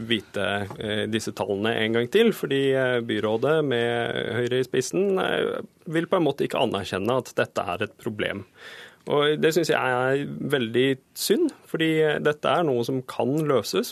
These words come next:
ved hjelp av politiske grep. Eh, det er barn i denne byen som ikke kan gå i bursdag, som ikke kan delta på fritidsaktiviteter, og som aldri har råd til å reise på ferie.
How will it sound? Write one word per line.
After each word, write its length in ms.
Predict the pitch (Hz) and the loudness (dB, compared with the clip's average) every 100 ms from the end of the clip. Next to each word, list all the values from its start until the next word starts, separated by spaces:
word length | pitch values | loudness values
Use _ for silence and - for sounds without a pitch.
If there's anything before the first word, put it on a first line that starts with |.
| - | -2
ved 140 | 131 | -2
hjelp 180 | 127 - | -2 -2
av 160 | 127 127 | -2 0
politiske 540 | 139 123 117 123 - 135 | -2 -2 -2 -8 -6 -2
grep. 240 | 190 294 - - - | 0 -2 -8 -18 -6
Eh, 300 | 135 147 143 | 0 0 2
det 80 | 143 | 2
er 60 | 143 | 0
barn 320 | 135 123 175 | 2 2 2
i 60 | 185 | 2
denne 160 | 156 156 | 2 2
byen 220 | 143 226 | 0 0
som 100 | - | -2
ikke 220 | 160 160 | -2 -4
kan 240 | 160 139 143 | -2 0 2
gå 160 | 135 131 | 4 4
i 60 | 147 | 4
bursdag, 480 | 139 131 - - 269 | 0 -4 -2 -2 -2
som 160 | - 185 | -8 -4
ikke 160 | 160 - | -4 -4
kan 200 | 151 139 | -4 0
delta 340 | - - 139 | 0 0 -4
på 160 | 120 147 | -2 0
fritidsaktiviteter, 1300 | 131 123 131 - - - 123 - 127 131 127 208 202 | 0 0 -4 -12 -12 -2 -2 0 -2 -2 -2 -2 -2
og 40 | |
som 120 | 170 | 0
aldri 240 | 147 127 127 | 0 2 2
har 80 | 131 | 2
råd 160 | 123 | 0
til 140 | 135 139 | -2 0
å 80 | 143 | 0
reise 240 | 123 - | 0 -2
på 140 | 143 - | -4 0
ferie. 320 | 127 151 | 2 2